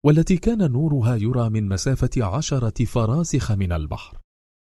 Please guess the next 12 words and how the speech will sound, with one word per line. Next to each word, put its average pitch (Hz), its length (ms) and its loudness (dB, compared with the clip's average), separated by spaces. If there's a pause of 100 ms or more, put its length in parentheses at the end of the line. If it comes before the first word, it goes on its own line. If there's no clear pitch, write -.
فتعد 101 600 0
من 104 220 0
عجائب 117 580 0
الدنيا 113 360 0
السبع. - 520 -6 (400)
وكانت 110 480 2
تتصل 107 440 2
تلك 107 300 2
الجزيرة 107 680 2
بالبر 104 600 0 (200)
بطرق 185 480 2
معبدة 113 1000 0